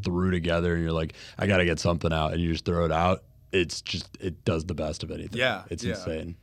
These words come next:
Speaker 2: It really is, it really is weird. I think, um, a, a few big tips. Um, being as honest as you humanly can with, with your audience. Don't try to be someone you're not. Don't try to act like you're an expert if you're not. People love honesty.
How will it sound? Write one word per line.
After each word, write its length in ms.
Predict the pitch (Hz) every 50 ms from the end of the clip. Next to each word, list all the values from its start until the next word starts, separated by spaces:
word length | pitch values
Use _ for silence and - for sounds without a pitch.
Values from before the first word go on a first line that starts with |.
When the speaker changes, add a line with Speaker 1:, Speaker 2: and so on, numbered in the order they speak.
| - -
Speaker 2:
It 120 | - 139 131
really 260 | 139 156 156 151 147
is, 200 | 143 131 113 113 -
it 60 | 131
really 240 | 131 135 135 131 123
is 120 | 117 107
weird. 320 | 110 107 101 90 82 82 - - -
I 120 | 117 127
think, 480 | 123 - 147 139 127 117 - - - - - - - - _ - - - - - - - - -
um, 460 | 110 107 104 98 92 85 78 - - - - - - - - _
a, 140 | - 113 - -
a 40 | 110
few 200 | - - 151 143
big 200 | 110 107 101 92
tips. 400 | - 104 92 78 - - - - _
Um, 440 | - 113 110 104 104 101 95 87 - 101
being 180 | 107 135 156 156
as 100 | 127 - -
honest 300 | - 113 120 123 117 -
as 120 | 117 101 101
you 60 | 98
humanly 420 | 95 - - 120 120 120 113 101 90
can 480 | - - 92 87 98 104 110 120 117 113 - -
with, 280 | - 113 113 110 - - - -
with 220 | 113 107 110 - - - - - - - - - 135
your 140 | 117 110 -
audience. 640 | 104 113 123 131 139 156 151 - - - - - -
Don't 180 | - 123 123
try 140 | 117 - 143
to 60 | 131
be 200 | 120 113 113 113
someone 240 | 110 110 - 110 113 110
you're 80 | 104
not. 220 | 101 98 98 98 95
Don't 120 | 101 104
try 140 | - - 107
to 100 | 92 104
act 140 | 101 98 -
like 100 | 117 107
you're 80 | 104 104
an 60 | 98
expert 220 | 98 101 - - 92
if 100 | 87 -
you're 80 | 92
not. 280 | 95 104 117 135 - - - - - - - - - - - - - _ _ -
People 320 | - - 160 151 165 139
love 280 | 113 110 113 113 107 -
honesty. 520 | - 101 95 90 - - - - - -